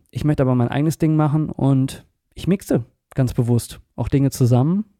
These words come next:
und mach daraus ganz gezielt und irgendwo auch schon kalkuliert was ganz Eigenes.“ Und das ist, ähm, total schön. Weil damit, ähm, wertschätzt man natürlich auch das Werk anderer, ähm, mengt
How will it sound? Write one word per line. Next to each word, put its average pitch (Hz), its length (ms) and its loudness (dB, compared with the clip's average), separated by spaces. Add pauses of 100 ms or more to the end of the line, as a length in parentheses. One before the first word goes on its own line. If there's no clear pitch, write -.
(280)
und 139 460 0 (540)
mach 135 220 -2
daraus 131 560 0
ganz - 560 -2 (160)
gezielt 156 720 -2 (320)
und 127 100 -6 (180)
irgendwo 160 220 6
auch - 60 -2
schon 131 160 -2
kalkuliert 131 520 0
was - 160 -2
ganz 117 200 -2
Eigenes.“ 131 520 -2 (120)
Und 120 140 -2
das 120 160 -2
ist, - 340 -8
ähm, 120 560 0
total 120 260 -2
schön. - 220 -6 (340)
Weil 123 160 2
damit, 135 540 0
ähm, 123 400 2 (180)
wertschätzt - 420 -2
man 147 100 4
natürlich 127 360 2
auch 117 80 -2
das - 180 -4
Werk 123 160 -2
anderer, 151 640 0
ähm, 127 520 2
mengt 127 420 0